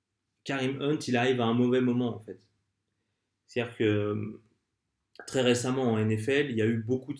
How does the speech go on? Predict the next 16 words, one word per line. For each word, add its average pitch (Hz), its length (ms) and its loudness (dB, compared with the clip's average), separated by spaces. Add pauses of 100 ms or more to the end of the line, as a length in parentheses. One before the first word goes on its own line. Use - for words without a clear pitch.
d'affaires, 120 640 0
euh, 104 180 -2
qui - 160 -6
ont 110 60 -2
fait 113 120 -4
beaucoup 110 280 -2
de 113 60 -2
bruit, 135 480 -4 (120)
et 113 80 -6
ces 107 260 -2
affaires 139 540 -2 (100)
ont 107 720 -2 (380)
porté - 280 -4
un 113 100 -2
fort 139 260 -4
préjudice 120 800 -6